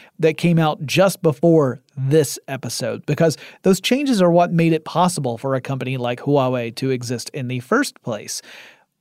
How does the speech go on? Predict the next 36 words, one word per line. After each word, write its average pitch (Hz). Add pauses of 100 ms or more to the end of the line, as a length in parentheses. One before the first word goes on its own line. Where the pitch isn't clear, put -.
(100)
The 175
story 330
of 233
Huawei 180 (140)
begins 170
with 151
the 143
story 143
of 123
its 127
founder, 123 (380)
Ren 196 (120)
Zhengfei. 151 (600)
Ren 214
was 214
born 160
in 131
nineteen 160
forty-four 123 (260)
in 143
Anshun, 151 (140)
a 135
city 143
in 139
the 131
province 120
of 127 (100)
Guizhou, 135 (100)
China. 120 (440)
Uh, 143
I 160
apologize, 135
by 123
the 120
way, 113
for 135